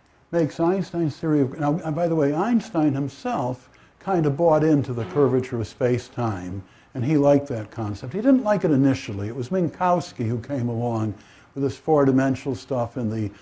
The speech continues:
geometrical analogy. But the equations can be taken just as field equations. Uh,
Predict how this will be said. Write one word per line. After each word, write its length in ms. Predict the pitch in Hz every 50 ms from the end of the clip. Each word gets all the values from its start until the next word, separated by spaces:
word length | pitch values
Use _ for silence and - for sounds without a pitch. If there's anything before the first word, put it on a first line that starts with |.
| - - _
geometrical 840 | - - 156 143 127 131 151 151 147 - - 151 131 - 135 127 120
analogy. 840 | 120 123 131 131 135 131 123 117 113 101 98 104 95 95 95 95 - - - - - - - - _
But 180 | - 165 170 170
the 100 | 170 165
equations 840 | 156 - - - 240 269 277 254 196 170 165 147 151 156 139 - - _ _ _ _ _ _ -
can 200 | - 190 196 165
be 140 | 170 175 165
taken 480 | 175 - 190 196 196 190 190 185 156
just 280 | 135 175 180 170 - -
as 180 | 202 175 -
field 480 | - - - - 262 277 285 262 202 143
equations. 920 | 135 123 117 - - 135 113 101 101 101 - - 120 139 135 - - - _ _ _ _ _ _ _ _ _ _ _ _ _ _ _ -
Uh, 300 | 151 143 143 143 143 139